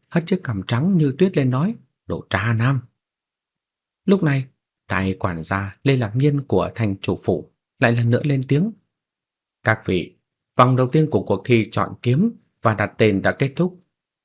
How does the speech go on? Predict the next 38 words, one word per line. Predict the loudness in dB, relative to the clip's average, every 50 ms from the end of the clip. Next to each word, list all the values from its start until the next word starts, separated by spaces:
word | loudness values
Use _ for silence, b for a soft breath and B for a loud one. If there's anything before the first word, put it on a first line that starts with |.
| _ 0
Bây | 2 2 2
giờ | 4 4 4 4 4 4 4
xin | 2 2 2 4
mời | 4 4 4 4 2
Phạm | 0 -2 -2 -2 -2
Tổ | -2 -4 -4 -2
Ngang | -2 -4 -4 -4
đại | -6 -6 -6 -8
sư | -6 -2 -2 -2 -2 -2 -6 -10 _ _ _ 2
đến | 4 4 6 4 2 2
công | 2 2 2 4
bố | 0 0
kết | 0 -2 -2 0
quả | 0 -2 -2 -2 -2 _
cuối | 0 0 2
cùng." | 2 0 0 0 -4 _ _ _ _ _ _ _ _ _ _ _ _ _ _ _ _ _ _ _ _ _ _ _ _ _ -4
Ông | -4 0 2
ta | 2 4
mời | 4 4 2
đại | 2 0 -2 -2
sư | 0 0 0 2
rèn | 2 0 -2 -2
kiếm | 0 0 0 2 0 0 -2
trẻ | -4 -4 -4 -6 -4
tuổi | -2 0 0 0 -2 -4 -8 -12 -6 _
đến | 0 0 2 2 0 2
vị | 2 0 0 2 0
trí | -2 0 0
trung | 0 -2 -2 -2
tâm. | -2 -2 -2 -6 -10 _ _ _ _ _ _ _ _ _ _ _ _ _ _ _ _ _ _ _ _ _
Dưới | -4 0 2 4 4 4 4 2
tất | 2 0 -2 0
cả | -2 -4
mọi | -2 -2 -4 -4 -4 -2
ánh | 0 2 2 4 4
nhìn | 4 2 0 -2 -6 -6
dõi | -4 -4 -4 -4 -4 -4
theo, | -2 -2 -2 -2